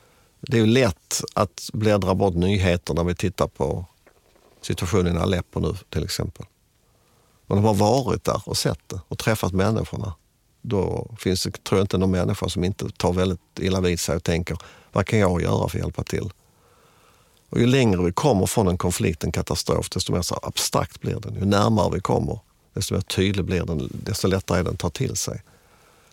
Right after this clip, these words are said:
Och där har ju, har ju Röda Korset en viktig uppgift, liksom, att också förmedla, eh, på ett trovärdigt sätt och på ett realistiskt sätt, vad är det för lidanden och umbäranden som finns på jordklotet idag.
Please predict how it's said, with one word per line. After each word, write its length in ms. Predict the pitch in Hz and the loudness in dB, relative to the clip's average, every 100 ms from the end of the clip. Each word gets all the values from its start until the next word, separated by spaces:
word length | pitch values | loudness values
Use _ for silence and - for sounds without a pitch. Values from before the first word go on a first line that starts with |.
| _ _ | _ _
Och 140 | - 113 | -4 0
där 180 | 107 90 | 2 4
har 220 | 98 101 | 2 2
ju, 100 | 98 - - - _ _ - - - - - - | 0 -2 -12 -16 _ _ -20 -20 -20 -20 -20 -4
har 140 | - | 0
ju 120 | 104 | 2
Röda 240 | 98 101 104 | 4 2 2
Korset 380 | 120 104 90 95 | 2 2 0 0
en 80 | |
viktig 340 | 95 101 - 95 | 0 0 0 -2
uppgift, 400 | 101 - 80 - | 0 -4 -2 -2
liksom, 300 | 69 - 85 | -4 -2 -2
att 140 | - | -2
också 220 | 90 - | -4 -4
förmedla, 680 | 85 - 98 95 73 82 71 - - _ - | -4 0 0 0 -2 0 -2 -2 -14 _ -10
eh, 280 | 95 - - 107 - _ | -8 -6 -8 -12 -16 _
på 80 | - | -4
ett 60 | 95 | 0
trovärdigt 600 | - 113 110 92 90 - | 2 4 4 2 2 0
sätt 380 | 113 90 - | 2 0 0
och 120 | 82 - | -4 -4
på 80 | |
ett 100 | - | -2
realistiskt 580 | 95 101 110 87 - - | 2 4 4 0 -2 0
sätt, 380 | 104 - - - - | 0 0 -4 -12 -6
vad 120 | 107 | 0
är 80 | 104 | 0
det 100 | 104 | 0
för 180 | - 90 | -2 -2
lidanden 680 | 92 107 104 92 87 80 80 | 2 2 2 2 2 0 0
och 100 | 98 | 2
umbäranden 540 | 110 95 87 80 76 | 2 2 2 0 -2
som 140 | - | -4
finns 220 | 85 98 - | -2 -2 -2
på 80 | |
jordklotet 540 | 85 87 - 80 - - | -4 -4 -6 -6 -6 -4
idag. 180 | - | -4